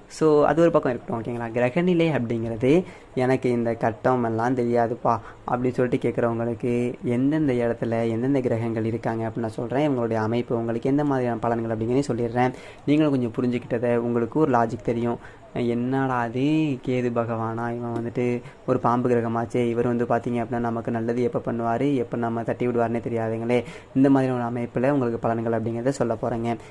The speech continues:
இதை நீங்களும் வந்துட்டு கொஞ்சம் புரிஞ்சுக்கோங்க, ஓகேங்களா? அந்த ஒரு வகையில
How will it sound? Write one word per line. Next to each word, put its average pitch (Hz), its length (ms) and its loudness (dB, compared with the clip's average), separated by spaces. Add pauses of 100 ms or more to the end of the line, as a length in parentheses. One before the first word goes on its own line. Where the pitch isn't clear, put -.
(120)
இதை 139 140 4
நீங்களும் 123 500 2
வந்துட்டு 123 100 0
கொஞ்சம் 190 200 4
புரிஞ்சுக்கோங்க, 123 640 -2 (160)
ஓகேங்களா? 120 500 -4 (480)
அந்த 170 280 4
ஒரு 180 100 8
வகையில 143 340 4